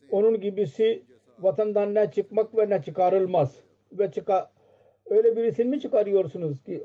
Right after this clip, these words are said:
o iyilikler yapıyordur? Madum olmuş olan iyilikleri yapıyordu. Sıla rahmi yapıyor.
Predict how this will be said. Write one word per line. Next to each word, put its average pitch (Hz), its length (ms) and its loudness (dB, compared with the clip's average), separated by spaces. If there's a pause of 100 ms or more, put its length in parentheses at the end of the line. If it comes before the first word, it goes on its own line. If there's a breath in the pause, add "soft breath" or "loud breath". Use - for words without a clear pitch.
o 196 240 2
iyilikler 208 800 0
yapıyordur? 196 720 2 (880)
Madum 180 420 2
olmuş 202 320 0
olan 202 200 2
iyilikleri 196 480 0
yapıyordu. 180 540 0
Sıla 208 280 2
rahmi 202 260 -2
yapıyor. 185 480 0